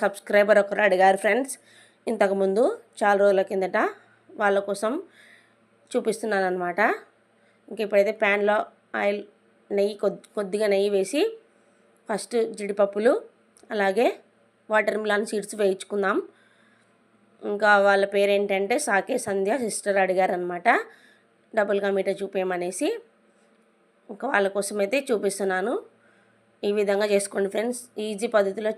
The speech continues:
చాలా టేస్ట్ కూడా చాలా బాగుంటది. చూడండి, వేయించుకొని పక్కకు పెట్టుకుందాం. ఇప్పుడైతే చూడండి ఫ్రెండ్స్, నేనైతే ఇది పెద్ద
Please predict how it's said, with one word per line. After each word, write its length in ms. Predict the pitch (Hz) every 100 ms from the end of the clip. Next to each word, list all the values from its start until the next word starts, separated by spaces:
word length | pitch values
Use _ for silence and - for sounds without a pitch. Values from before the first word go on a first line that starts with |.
| 208
చాలా 180 | 190 190 - _ _ _ _
టేస్ట్ 260 | 214 214 220 220
కూడా 120 | 226 214
చాలా 240 | 196 208 220
బాగుంటది. 460 | 208 196 196 196 247 403 - - _ _ -
చూడండి, 340 | 220 196 208 285 -
వేయించుకొని 400 | 190 196 - 214 240
పక్కకు 240 | 190 202 208
పెట్టుకుందాం. 420 | 202 - 190 208 381 - _ _ _ _ _ -
ఇప్పుడైతే 420 | 226 220 214 214 254
చూడండి 260 | 240 208 208 233
ఫ్రెండ్స్, 220 | 254 254
నేనైతే 300 | 226 208 208 247
ఇది 120 | 220 214 208
పెద్ద 120 | 196